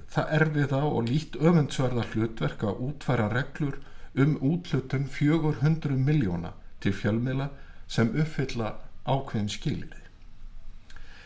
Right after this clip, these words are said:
Samkvæmt reglugerðinni sem nú hefur verið birt verður stuðningurinn að hámarki tuttugu og fimm prósent af stuðningshæfum rekstrarkostnaði viðkomandi fjölmiðils, en stuðningur til hvers og eins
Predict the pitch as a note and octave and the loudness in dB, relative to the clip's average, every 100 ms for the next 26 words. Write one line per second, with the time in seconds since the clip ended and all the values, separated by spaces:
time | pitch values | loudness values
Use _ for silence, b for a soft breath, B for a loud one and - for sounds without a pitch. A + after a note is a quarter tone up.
0 | B B - C#3+ D3+ D3+ D#3+ F#3 G3 F3 | B B 4 6 8 8 8 8 4 6
1 | E3+ C#3 G#2+ C3+ D3+ C#3+ C#3 D#3 D3+ C#3 | 6 6 4 4 4 4 6 6 6 6
2 | B2+ A2 - - - - B2 A#2+ A#2 G2+ | 4 2 4 2 2 4 4 4 2 2
3 | - - A2+ C#3 C#3 C3 C3+ C3+ C3 B | 0 4 4 4 2 0 2 0 -2 B
4 | B - A2 B2 D3 D3+ - B2 - D#3 | B -2 2 4 6 4 2 -2 0 0
5 | - C3+ - B2 C3+ - C3 B2+ D3 C#3+ | 2 0 2 0 2 0 0 2 2 2
6 | G2 - - C3 C3+ B2 - B2+ G#2+ G#2 | -2 0 2 4 2 2 0 2 2 2
7 | A2+ - C#3 C#3+ D#3+ D3+ D3+ D3 C#3 A#2+ | 0 0 -2 0 0 0 0 0 0 -2
8 | B2 - A#2 G#2+ - B2+ D3 D#3 D#3 - | -2 0 0 0 0 0 2 2 0 -8
9 | b b b b b b b b b - | b b b b b b b b b 0
10 | A2 - D#3 D#3+ D3+ D3 D#3+ - C#3 - | 0 6 8 8 6 2 0 0 0 4
11 | D#3+ - C3 D#3 D3 F2+ | 2 4 0 4 4 4